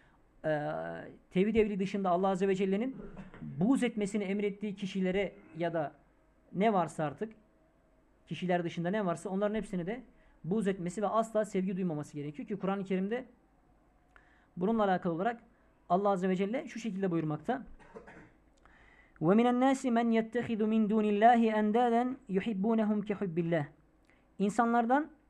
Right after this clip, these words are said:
öyle kimseler vardır ki Allah'tan başkalarını ne yaparlar? Allah'ı severler gibi severler.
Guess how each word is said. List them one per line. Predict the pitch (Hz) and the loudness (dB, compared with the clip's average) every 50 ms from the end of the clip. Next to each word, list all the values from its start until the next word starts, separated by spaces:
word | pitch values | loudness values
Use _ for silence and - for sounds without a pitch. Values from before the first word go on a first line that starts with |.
| _ _ _ _ _ _ _ _ _ _ - | _ _ _ _ _ _ _ _ _ _ 2
öyle | - 185 214 247 | 4 4 4 4
kimseler | 233 - 240 220 - 233 226 226 220 | 2 2 0 2 4 4 6 6 6
vardır | 208 214 208 214 214 262 277 240 | 8 6 6 4 4 0 -2 -2
ki | - - 247 269 - - _ _ _ _ _ _ _ _ _ _ _ _ _ _ _ _ _ _ _ _ - _ _ _ _ _ _ _ _ _ _ _ _ _ _ _ _ _ _ _ - | -2 -4 -6 -6 -6 -14 _ _ _ _ _ _ _ _ _ _ _ _ _ _ _ _ _ _ _ _ -20 _ _ _ _ _ _ _ _ _ _ _ _ _ _ _ _ _ _ _ 4
Allah'tan | 190 185 208 233 233 226 254 262 247 | 6 8 8 8 6 6 4 4 6
başkalarını | 226 220 220 - - 214 196 190 175 165 160 190 247 277 - - _ _ _ _ _ _ _ _ _ _ _ _ _ _ _ _ _ _ _ _ - | 6 4 4 4 2 2 4 4 4 2 2 0 -2 -4 -10 -18 _ _ _ _ _ _ _ _ _ _ _ _ _ _ _ _ _ _ _ _ -2
ne | 202 220 | 0 2
yaparlar? | 233 226 196 202 185 175 175 214 247 - - - - | 2 4 4 4 2 4 4 2 2 0 -2 0 2
Allah'ı | 175 175 175 190 190 208 233 | 2 4 6 4 4 4 0
severler | 220 - 190 180 180 175 170 180 190 180 | 0 0 0 2 2 2 2 2 0 0
gibi | 165 160 151 143 | 0 -4 -8 -8
severler. | - - 143 139 139 139 139 139 | -8 -8 -8 -8 -8 -10 -12 -14